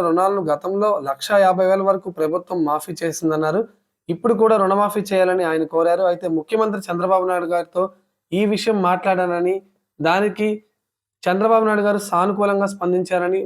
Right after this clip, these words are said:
మంత్రి నారాయణ గారు తెలిపారు. ఇక ఇవాళ అమరావతిలో రెండో విడత భూసేకరణ మొదలైంది. తుళ్ళూరు మండలం వడ్లమానులో మంత్రి నారాయణ, ఎమ్మెల్యే శ్రవణ్ కుమార్తో కలిసి ఈ ప్రక్రియను ప్రారంభించారు. రాజధాని రైతుల నుంచి అంగీకార పత్రాలను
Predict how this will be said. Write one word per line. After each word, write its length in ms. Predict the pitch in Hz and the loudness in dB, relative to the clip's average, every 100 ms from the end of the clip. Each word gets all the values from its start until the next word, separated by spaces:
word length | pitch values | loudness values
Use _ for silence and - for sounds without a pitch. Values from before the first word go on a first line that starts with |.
| 156 | -2
మంత్రి 240 | 165 185 175 | -4 -4 -2
నారాయణ 320 | 160 175 180 170 | 0 0 -2 -4
గారు 120 | 165 | -4
తెలిపారు. 400 | 160 160 160 185 294 _ _ _ _ _ _ _ _ _ _ _ - | -8 -6 -4 -4 -6 _ _ _ _ _ _ _ _ _ _ _ -6
ఇక 140 | 175 220 208 | 2 2 4
ఇవాళ 200 | 202 226 165 | 2 2 2
అమరావతిలో 600 | 185 226 214 208 214 214 165 | 4 4 2 0 0 0 0
రెండో 260 | 170 214 | -2 -2
విడత 200 | 208 196 165 151 | -2 -4 -8 -6
భూసేకరణ 520 | 185 190 180 180 175 156 | -4 -4 -4 -2 -2 -4
మొదలైంది. 440 | 151 156 160 196 247 _ _ _ - | -2 -4 -2 -4 -6 _ _ _ -2
తుళ్ళూరు 400 | 214 226 247 226 202 | 0 4 4 4 2
మండలం 300 | 196 208 208 - 156 | 0 -2 -4 -8 -4
వడ్లమానులో 640 | 147 190 196 196 190 202 151 | -2 0 2 2 2 0 -2
మంత్రి 260 | 135 151 190 170 | -10 -6 -4 0
నారాయణ, 400 | 160 170 175 185 - _ _ _ | 0 0 -2 -4 -8 _ _ _
ఎమ్మెల్యే 440 | 151 180 202 208 202 | -2 0 0 0 -2
శ్రవణ్ 300 | 185 180 202 196 | 0 0 -2 -2
కుమార్తో 360 | 196 190 190 180 | 0 0 -2 -4
కలిసి 220 | 175 175 180 160 | -4 -4 -4 -2
ఈ 20 | 156 | -2
ప్రక్రియను 420 | 151 - 175 175 156 | -6 -4 -4 -4 -2
ప్రారంభించారు. 640 | 151 156 160 151 160 175 247 _ _ _ - | -2 0 -2 -2 -2 -2 -2 _ _ _ -6
రాజధాని 580 | 151 160 214 226 233 233 190 | 0 2 2 2 2 2 0
రైతుల 280 | 180 202 196 | 0 -2 -4
నుంచి 320 | 196 190 202 - | -4 -6 -10 -10
అంగీకార 500 | 135 151 202 196 185 | -4 -2 0 0 0
పత్రాలను 480 | 190 170 - 170 170 | 0 -4 -2 -2 -2